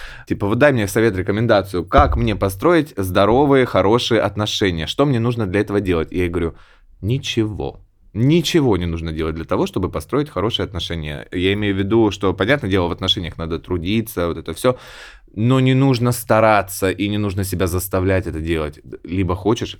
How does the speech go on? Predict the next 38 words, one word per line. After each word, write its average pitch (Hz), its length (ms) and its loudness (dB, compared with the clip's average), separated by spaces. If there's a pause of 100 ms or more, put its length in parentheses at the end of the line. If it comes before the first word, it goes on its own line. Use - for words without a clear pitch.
либо 85 300 -4
не 87 80 -4
хочешь. 80 580 -10
Все. 78 440 -6 (260)
В 101 160 -2
отношениях 117 520 0
можно 113 280 0
себе 92 180 -4
позволить 87 420 -4
такую 85 220 -8
роскошь 95 320 -4
делать 85 300 -4
то, 98 80 -6
что - 120 -14
ты - 120 -16
хочешь. - 400 -16 (340)
Ну, 127 320 0
опять 104 320 2
же, 87 80 -2
возвращаясь 90 360 -2
к - 40 -18
той 92 100 0
теме, 156 200 0
что - 120 -6
иногда 92 380 -2
бывает 82 300 -4
так, - 160 -6
что - 120 -6
я 85 120 0
хочу 117 420 0
сделать 117 360 2
другому 98 440 0
приятно 90 520 0 (120)
и 87 80 -6
хочу 98 300 -4
сделать 117 240 0
другому 101 380 -2
хорошо. 98 600 -4